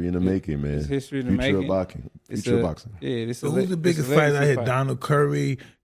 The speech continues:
Speaker 3: Curtis Coates came from
Speaker 2: Oh,
Speaker 3: Dallas.
Speaker 2: yeah,
Speaker 1: Mm-hmm.
Speaker 2: yeah.
Speaker 3: Yeah.
Speaker 2: Yo, Donald Curry, Curtis Coates.
Speaker 1: A nice little list right there.
Speaker 2: Yeah.
Speaker 3: Bruce Curry.
Speaker 2: Cur-, uh, 'cause Donald Curry was, he was the last undisputed from Texas.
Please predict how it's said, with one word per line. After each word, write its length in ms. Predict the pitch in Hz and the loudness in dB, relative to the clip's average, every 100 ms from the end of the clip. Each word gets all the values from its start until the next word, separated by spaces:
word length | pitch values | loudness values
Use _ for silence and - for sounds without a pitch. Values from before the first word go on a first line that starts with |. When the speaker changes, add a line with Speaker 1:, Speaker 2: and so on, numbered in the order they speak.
| _ _ _ | _ _ _
Speaker 3:
Curtis 400 | - 131 131 120 | -4 0 0 -2
Coates 500 | - - 147 139 - | -4 0 2 2 -2
came 280 | - 143 135 | -4 -2 0
from 120 | 123 | 0
Speaker 2:
Oh, 140 | 131 120 | -2 0
Speaker 3:
Dallas. 440 | 131 67 139 139 | 0 0 0 -2
Speaker 2:
yeah, 60 | 123 | -4
Speaker 1:
Mm-hmm. 440 | 117 73 71 82 | -6 -6 -6 -6
Speaker 2:
yeah. 160 | 120 123 | -2 0
Speaker 3:
Yeah. 340 | 123 123 127 - _ _ _ _ _ _ _ _ _ _ _ | 0 -2 -6 -12 _ _ _ _ _ _ _ _ _ _ _
Speaker 2:
Yo, 140 | 117 117 | -12 -8
Donald 380 | 110 107 110 | -6 -6 -6
Curry, 280 | - 113 113 | -6 -6 -6
Curtis 360 | 113 117 110 113 | -6 -6 -4 -6
Coates. 440 | - 110 110 110 - | -6 -6 -4 -8 -10
Speaker 1:
A 20 | |
nice 260 | 71 78 | -6 -6
little 200 | 76 76 | -4 -2
list 240 | 80 90 - | -2 -4 -4
right 180 | 65 65 | -6 -6
there. 260 | 127 - | -8 -8
Speaker 2:
Yeah. 260 | 113 110 104 - | -10 -12 -14 -4
Speaker 3:
Bruce 260 | 127 120 | -2 -2
Curry. 460 | - 131 127 127 123 - _ _ _ _ _ _ _ _ _ _ | -4 -6 -4 -4 -8 -16 _ _ _ _ _ _ _ _ _ _
Speaker 2:
Cur-, 100 | 123 - - | -20 -20 -10
uh, 480 | 123 117 117 110 113 _ _ _ | -6 -6 -6 -8 -12 _ _ _
'cause 100 | 117 | -10
Donald 340 | 120 120 117 | -4 -4 -4
Curry 280 | 123 127 123 | -4 -4 -4
was, 280 | 117 117 107 - _ _ | -4 -8 -10 -18 _ _
he 120 | 120 127 | -10 -6
was 160 | 123 | -6
the 40 | 117 | -6
last 260 | 117 113 113 | -6 -6 -6
undisputed 540 | 113 117 - 117 113 - | -8 -10 -10 -12 -12 -14
from 120 | 110 | -14
Texas. 400 | - 117 117 | -10 -10 -10